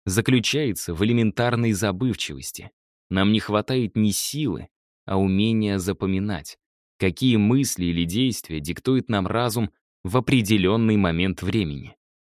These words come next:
Как же приобрести это умение? Исключительно с помощью практики, как и мастерство в играх. Нужно настолько натренировать соответствующий орган, что правильные, а не ошибочные действия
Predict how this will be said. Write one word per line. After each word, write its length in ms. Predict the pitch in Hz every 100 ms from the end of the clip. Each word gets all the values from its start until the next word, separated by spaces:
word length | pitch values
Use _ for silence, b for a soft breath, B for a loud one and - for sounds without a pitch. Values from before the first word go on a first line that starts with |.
| _ _
Как 200 | - 147
же 140 | 135 151
приобрести 720 | - 156 127 131 127 - 165
это 200 | 104 85
умение? 540 | 78 76 71 71 - _ _ _ _ _ -
Исключительно 920 | 104 - 107 98 - 95 123 127 120
с 100 | -
помощью 480 | 90 104 - 107 104
практики, 720 | - 107 139 - 80 - - _ _ _
как 220 | - 98 123
и 40 |
мастерство 920 | 117 117 117 - 110 101 - 78 85
в 120 | 82 110
играх. 440 | 98 71 - - _ _ _ _ _
Нужно 380 | 90 95 92 101
настолько 540 | 98 90 - 127 113
натренировать 920 | 117 113 - 113 110 107 101 117 104 -
соответствующий 960 | 80 76 87 104 - 98 95 - 95 -
орган, 400 | 107 139 120 107
что 220 | - 104
правильные, 680 | 82 104 110 135 82 73 76
а 60 | 76
не 120 | 76
ошибочные 600 | 76 110 113 - 98 87
действия 640 | 78 110 131 - 113 117